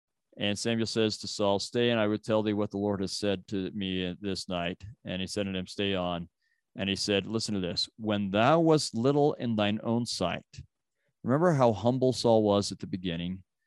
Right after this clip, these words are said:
He was little in his old sight. "Then wast thou made the head of the tribes of Israel, and the, uh,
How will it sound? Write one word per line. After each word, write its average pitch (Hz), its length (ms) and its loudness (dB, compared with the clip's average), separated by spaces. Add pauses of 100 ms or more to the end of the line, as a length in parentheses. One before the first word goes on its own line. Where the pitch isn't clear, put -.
(140)
He 113 80 2
was 98 240 2
little 131 260 6
in 117 80 6
his 110 160 4
old 95 240 2
sight. 85 360 -6 (420)
"Then 123 560 4 (440)
wast 110 200 0
thou 120 100 4
made 110 240 0
the 107 60 -4
head 110 140 -2
of 104 80 -4
the 101 60 -8
tribes 101 280 -2
of 92 100 -6
Israel, 90 540 0
and 95 200 0
the, 98 120 2
uh, 92 580 2